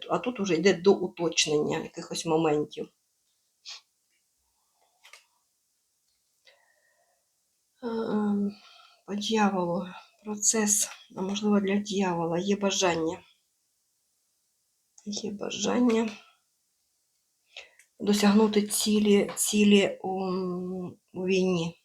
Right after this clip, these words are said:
для досягнення цілей у, у війні. Але, м, цей процес,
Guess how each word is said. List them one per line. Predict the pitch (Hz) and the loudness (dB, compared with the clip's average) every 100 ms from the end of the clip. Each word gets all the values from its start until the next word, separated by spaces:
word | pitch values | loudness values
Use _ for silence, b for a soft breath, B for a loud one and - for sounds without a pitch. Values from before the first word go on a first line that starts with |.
| _ | _
для | 180 | -4
досягнення | 180 196 180 180 175 170 | -4 0 0 0 -2 -2
цілей | 170 208 208 180 - | -2 2 2 2 -2
у, | 175 - | -8 -8
у | - 185 180 | -8 -6 -2
війні. | 180 175 160 156 B B B B B B _ - | -2 0 -4 -6 B B B B B B _ -6
Але, | - 180 190 226 220 220 _ _ _ | -2 0 2 4 2 -2 _ _ _
м, | 196 180 190 202 | -8 -6 -6 -6
цей | - 208 | 2 2
процес, | 208 180 180 - 233 247 - - | 2 -6 -4 2 4 4 0 -8